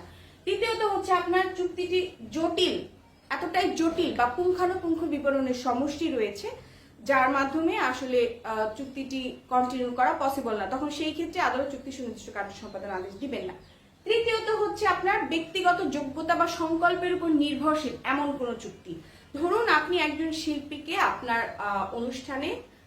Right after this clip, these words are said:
গান গাওয়ার জন্যে আপনি তাকে, তার সাথে চুক্তিবদ্ধ হয়েছেন, কিন্তু হঠাৎ করে সে গান গাবে না, তার শারীরিক অসুস্থতা বা কোনো সমস্যা, ব্যক্তিগত সমস্যার কারণে সে গান গাবে না, এই ধরনের চুক্তি সে অস্বীকৃতি জানালো,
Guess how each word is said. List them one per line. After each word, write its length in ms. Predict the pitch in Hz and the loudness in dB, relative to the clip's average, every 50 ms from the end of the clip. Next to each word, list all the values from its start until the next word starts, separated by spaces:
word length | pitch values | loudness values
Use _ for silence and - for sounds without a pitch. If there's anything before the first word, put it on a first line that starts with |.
| - - - | -14 -2 4
গান 260 | 254 269 269 277 285 | 6 6 6 6 4
গাওয়ার 360 | 277 247 226 226 220 214 214 | 2 2 2 2 0 -2 -4
জন্যে 340 | 214 220 214 214 226 269 370 480 466 - - | -6 -6 -6 -6 -4 -4 -4 -6 -8 -10 -12
আপনি 240 | 196 202 - 247 | -14 -14 -14 -12
তাকে, 360 | 247 240 233 214 214 214 339 453 508 508 - - - - - - - _ - - - _ _ - - | -6 -4 -2 -2 -2 -2 -4 -4 -4 -4 -8 -14 -18 -20 -20 -20 -20 _ -20 -20 -20 _ _ -14 -8
তার 140 | - 214 214 - | -6 -6 -6 -6
সাথে 180 | 269 262 381 359 | -6 -8 -8 -6
চুক্তিবদ্ধ 500 | 381 370 - - 302 226 190 190 190 214 | -6 -6 -6 -6 -4 -2 -2 -2 -2 -4
হয়েছেন, 300 | 208 185 175 - 214 214 - | -4 -6 -6 -6 -8 -12 -12
কিন্তু 220 | - 311 294 - 349 | -12 -10 -6 -4 -2
হঠাৎ 340 | 302 277 262 285 294 285 - | -2 -2 -2 -2 -4 -6 -6
করে 180 | 349 381 427 | -4 -4 -4
সে 220 | 415 - 349 359 349 - - - - - 196 | -2 -2 -4 -4 -6 -8 -12 -18 -12 -2 2
গান 240 | 233 240 240 240 | 2 2 2 2
গাবে 240 | 233 214 202 202 202 | 0 0 0 0 -2
না, 180 | 196 208 277 - - - - - - | -4 -4 -6 -6 -8 -12 -18 -12 -6
তার 220 | 240 214 208 196 190 190 - - _ _ _ _ _ - - - - | -4 -4 -4 -4 -6 -10 -12 -16 _ _ _ _ _ -20 -20 -20 -16
শারীরিক 360 | - - - 220 220 233 - | -14 -10 -8 -8 -8 -6 -4
অসুস্থতা 580 | 226 214 214 226 233 - - 233 220 240 226 220 | -4 -4 -4 -6 -10 -12 -12 -10 -8 -6 -6 -4
বা 340 | 202 214 208 208 202 202 - - - - - - - - - - | -2 0 0 0 -2 -4 -8 -16 -20 -20 -20 -20 -20 -20 -14 -10
কোনো 160 | - 208 208 214 | -8 -6 -6 -6
সমস্যা, 640 | - 247 220 214 226 226 - - 247 220 226 - - - | -4 -2 -2 -2 -4 -6 -8 -8 -6 -6 -6 -6 -8 -10
ব্যক্তিগত 420 | - 233 - - 220 214 214 214 | -14 -14 -12 -8 -6 -4 -4 -4
সমস্যার 420 | 214 - 240 202 214 214 - 262 262 | -6 -6 -8 -8 -8 -8 -8 -6 -2
কারণে 200 | 285 320 381 466 | -2 -2 -2 -2
সে 160 | 453 - 285 | -4 -4 -2
গান 260 | - 208 196 196 196 | 0 0 0 0 0
গাবে 180 | 190 185 185 190 | -2 -2 -2 -2
না, 140 | 185 185 - - - - - - - - | -6 -6 -8 -10 -18 -20 -20 -20 -10 -4
এই 200 | - 330 330 285 | -2 0 2 2
ধরনের 400 | 302 294 269 254 254 277 359 453 466 - - - - | 2 2 4 2 2 2 0 -2 -4 -8 -14 -18 -16
চুক্তি 320 | 285 247 247 262 302 349 | -14 -14 -10 -8 -6 -6
সে 180 | - - 320 226 | -4 -4 -4 -4
অস্বীকৃতি 560 | - 220 233 - - 240 - - 208 208 214 | -2 -2 -4 -4 -8 -10 -10 -10 -8 -8 -4
জানালো, 340 | 202 208 180 175 170 175 | -2 -2 -2 -2 -2 -4